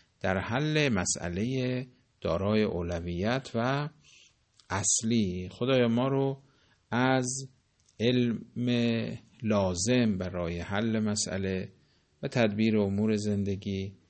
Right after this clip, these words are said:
در راستای حیات اخروی بهره‌مند بگردان. ما رو از علم و صداقت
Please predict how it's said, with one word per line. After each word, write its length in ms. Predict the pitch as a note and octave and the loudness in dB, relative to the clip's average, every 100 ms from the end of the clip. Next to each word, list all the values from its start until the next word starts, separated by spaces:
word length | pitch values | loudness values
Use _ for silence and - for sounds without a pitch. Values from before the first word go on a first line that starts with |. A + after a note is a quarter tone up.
| _ _ - | _ _ -2
در 160 | C#3+ | 2
راستای 800 | C3 A#2+ A2+ - A2+ A2 G#2+ G2+ | 4 4 2 0 2 4 4 2
حیات 460 | F#2 F#2 F#2+ F#2+ F#2+ | 0 -2 0 -2 -2
اخروی 500 | E2 - E2+ F2+ G#2 | -6 -6 -6 -4 -4
بهره‌مند 640 | F#2+ E2+ E2+ E2 F2+ F#2 | -4 -4 -4 -4 -4 -4
بگردان. 640 | F#2+ F#2 F2 F2 F2+ E2 E2+ | -4 -4 -4 -6 -6 -8 -6
ما 140 | F#2 | -4
رو 120 | G2 | -2
از 180 | F2+ F2 - - _ _ _ _ _ _ _ _ _ | -4 -4 -8 -14 _ _ _ _ _ _ _ _ _
علم 240 | G2 G2 F#2+ | -6 -4 -2
و 40 | |
صداقت 800 | - G#2+ G2 F#2+ F2 B2 A#2+ - | -2 -2 0 0 0 0 0 -4